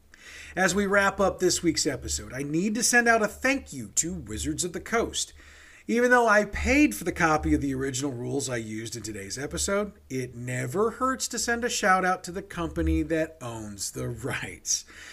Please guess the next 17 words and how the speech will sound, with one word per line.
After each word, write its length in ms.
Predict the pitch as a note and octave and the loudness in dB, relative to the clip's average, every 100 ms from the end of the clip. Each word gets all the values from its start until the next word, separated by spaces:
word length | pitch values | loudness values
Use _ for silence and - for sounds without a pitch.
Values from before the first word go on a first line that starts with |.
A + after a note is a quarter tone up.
| - - - - | -18 -18 -6 4
I 60 | D#3+ | 8
also 340 | F#3+ F#3+ F#3+ | 8 6 4
want 140 | F3+ | 2
to 60 | E3 | 6
give 200 | D#3+ C#3+ | 6 6
one 240 | D#3 E3+ | 4 2
more 180 | E3 D#3+ | 2 2
credit 360 | D#3 F3 D#3+ D#3 | 2 4 4 2
to 80 | C#3 | -4
geek 380 | B2 E3 E3 - | -4 -4 -2 2
dad 300 | D#3+ D3+ B2+ | 4 4 2
dot 280 | D3+ C3+ | -2 -2
com, 500 | - F3 F#3+ G3 F3 | -6 -4 -2 -4 -6
since 320 | - - C#3 - | -8 -6 -4 0
they 180 | F#3+ | 0
did 200 | D#3+ E3+ | 4 2
an 140 | D3+ | 0